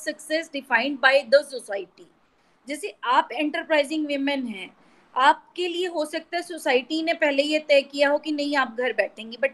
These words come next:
आपने कुछ barriers break किए और अपने लिए एक जगह बनाई। तो वही शायद हम सब female के लिए Indian society में true है। और success में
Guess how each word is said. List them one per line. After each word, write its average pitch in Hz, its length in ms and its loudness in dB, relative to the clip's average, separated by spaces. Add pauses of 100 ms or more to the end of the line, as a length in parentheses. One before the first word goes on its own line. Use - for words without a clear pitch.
आपने 247 360 4
कुछ 320 200 -18
barriers 269 480 0
break 254 380 0
किए 254 180 -2
और 269 120 4
अपने 262 380 -6
लिए 277 320 -8
एक 262 180 -10
जगह 214 320 -4
बनाई। 175 360 -14 (580)
तो 349 240 -8
वही 339 260 4
शायद 349 340 4
हम 381 180 -6
सब 381 320 -8
female 302 380 0
के 302 220 -4
लिए 294 240 -6
Indian 285 280 -2
society 254 500 0
में 254 180 2
true 277 340 -4
है। 208 220 2 (580)
और 330 160 8
success 370 800 -4
में 392 360 -4